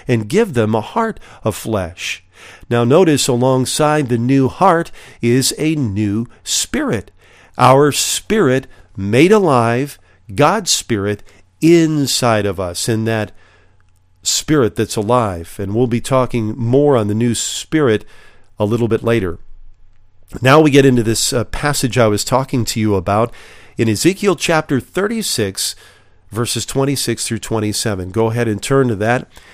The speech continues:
in the Old Testament, Ezekiel chapter thirty-six, and we'll pick it up in verse twenty-six. And again,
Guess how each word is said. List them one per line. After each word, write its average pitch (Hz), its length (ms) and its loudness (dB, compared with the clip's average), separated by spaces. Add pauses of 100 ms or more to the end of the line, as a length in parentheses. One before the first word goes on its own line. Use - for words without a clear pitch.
(120)
in 113 200 0
the 110 180 -4
Old 143 320 0
Testament, 127 640 -2
Ezekiel 117 960 -2 (760)
chapter 175 480 0
thirty-six, 147 760 -2
and 104 120 -4
we'll 104 120 -4
pick 143 260 -4
it 120 80 -2
up 117 220 -2 (180)
in 113 160 -2
verse 104 260 -2
twenty-six. 107 680 -4
And 117 80 0
again, 131 320 2